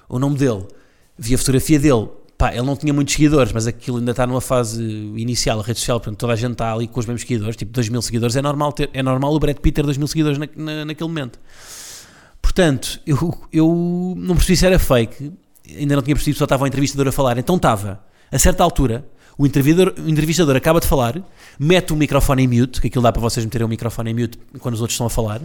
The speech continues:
depois estava Brad Pitt em mute e Carapeta em mute. Portanto, estão os três em mute. <laughs> Bem, mas pá, aí durante três minutos, pá, eu, pá, eu estava mesmo, epá, não cheguei às lágrimas, mas foi tipo três minutos num, num chat em silêncio com Brad Pitt e,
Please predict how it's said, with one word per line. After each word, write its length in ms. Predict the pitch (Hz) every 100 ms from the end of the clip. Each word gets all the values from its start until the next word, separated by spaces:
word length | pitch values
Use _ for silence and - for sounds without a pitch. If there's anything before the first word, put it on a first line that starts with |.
| - - - -
depois 200 | - 131
estava 240 | 147 143
Brad 220 | 175 226
Pitt 240 | - 190 180
em 200 | 165 135
mute 300 | 123 - 165 - _ - - -
e 80 | 175
Carapeta 540 | - 220 208 - 196
em 60 | 202
mute. 400 | 196 156 - - - _ _ _ -
Portanto, 160 | - 139
estão 140 | 165
os 140 | 170 -
três 260 | 226 220
em 100 | 202
mute. 360 | 156 117 110 - _ _ -
<laughs> 500 | - - - - -
Bem, 160 | 160 - - - - -
mas 120 | -
pá, 100 | -
aí 120 | 214 226
durante 200 | 208 185
três 220 | 196 170
minutos, 460 | 190 175 151 - -
pá, 240 | - 120
eu, 280 | 147 143 - - - _ _ _ _ _ _ _ _ -
pá, 120 | 123
eu 60 |
estava 320 | 120 131 117 120
mesmo, 500 | 113 110 110 107 - - _ _ _ _ _ _ _ _ _ _ 151
epá, 200 | - 143
não 120 | 165
cheguei 220 | - 147
às 120 | 160
lágrimas, 440 | 156 135 120 117 117
mas 100 | 151
foi 140 | 196
tipo 240 | 151 127 -
três 220 | 208 196
minutos 340 | 190 147 117
num, 180 | 147 160
num 220 | 160 151
chat 360 | - - 156 160
em 80 | 151
silêncio 680 | - 139 131 143 175 165 -
com 160 | 160
Brad 200 | 147 143
Pitt 280 | - 160
e, 40 | -